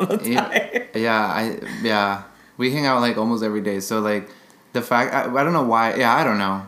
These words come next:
Speaker 2: But
Speaker 1: And
Speaker 2: we're
Speaker 1: yeah.
Speaker 2: here. It's fine. It's
Speaker 1: Yeah.
Speaker 2: fine.
Speaker 1: And
Speaker 2: We're
Speaker 1: now,
Speaker 2: good.
Speaker 1: like, we have these conversations all the time. But now, I don't know, we get to share it with some people.
Speaker 2: We get to share it with the people.
Speaker 1: And wherever you're listening, whether you're on your way to work, you're doing work,
Speaker 2: Mm.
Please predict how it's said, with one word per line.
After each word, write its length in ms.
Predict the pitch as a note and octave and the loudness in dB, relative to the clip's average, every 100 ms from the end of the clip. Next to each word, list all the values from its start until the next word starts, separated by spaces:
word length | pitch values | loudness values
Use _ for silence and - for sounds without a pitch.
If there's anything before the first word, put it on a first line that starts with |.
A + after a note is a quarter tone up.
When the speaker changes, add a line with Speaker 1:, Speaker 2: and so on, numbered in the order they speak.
| - | -2
Speaker 2:
But 160 | A#2+ | 0
Speaker 1:
And 80 | A#2+ | 2
Speaker 2:
we're 120 | E3 | 2
Speaker 1:
yeah. 100 | E3+ | 4
Speaker 2:
here. 240 | D#3+ C3 A2 | 4 2 2
It's 140 | C3+ - | -2 0
fine. 280 | C3 G#2 F#2+ | 0 0 -2
It's 160 | A#2 | -2
Speaker 1:
Yeah. 60 | A2+ | 0
Speaker 2:
fine. 200 | G#2+ F#2+ - | 0 -2 -4
Speaker 1:
And 120 | C3+ | 0
Speaker 2:
We're 60 | D#3 | 4
Speaker 1:
now, 220 | E3+ F3+ | 4 2
Speaker 2:
good. 380 | - - C3 C#3 | -2 -4 -2 0
Speaker 1:
like, 220 | C3 - - | 0 -4 -4
we 140 | B2+ | -2
have 140 | C3+ C#3+ | 0 0
these 100 | E3+ | 0
conversations 480 | D3+ A#2 G#2+ G2 G2 | -2 -4 -6 -4 -4
all 80 | |
the 80 | E2 | -6
time. 320 | E2+ F2+ D2 - | -6 -10 -10 -8
But 80 | A#2 | 0
now, 400 | B2+ B2+ B2+ B2+ - - - _ | 2 2 0 -4 -18 -20 -20 _
I 40 | |
don't 80 | A3+ | 0
know, 60 | G#3 | 2
we 60 | G3+ | 0
get 120 | A3 | -2
to 80 | F#3 | -2
share 240 | E3 D3+ | 0 0
it 60 | A2 | 0
with 180 | G#2+ - | -6 -10
some 160 | G2+ | -14
people. 180 | F#2+ A2+ | -8 -2
Speaker 2:
We 40 | B2 | -2
get 80 | |
to 80 | D3+ | -2
share 180 | C3+ C3 | -2 -2
it 40 | B2 | -2
with 140 | A#2+ | -6
the 60 | - | -6
people. 540 | A2+ G#2+ G#2 G2+ G#2 - - _ - | -8 -6 -4 -4 -6 -16 -20 _ 0
Speaker 1:
And 80 | |
wherever 200 | B2+ C3+ | 2 4
you're 140 | D3 D#3 | 4 2
listening, 480 | B2+ C3 A#2+ A#2 A#2 | 0 -2 -4 -2 -2
whether 140 | A2 | 0
you're 120 | G#2 | -2
on 60 | F#2+ | -2
your 100 | F#2+ | -4
way 100 | F#2 | -4
to 80 | E2 - | -4 2
work, 560 | D3 C#3 C3+ C3+ - - _ _ - | 4 4 2 -2 -10 -20 _ _ -8
you're 140 | F2+ | -6
doing 340 | F2 B2 C3 | -2 0 0
work, 440 | B2 A#2+ A#2 A#2+ - | 0 2 0 -2 -4
Speaker 2:
Mm. 320 | C#3 C#3 F#2+ | -2 -2 -4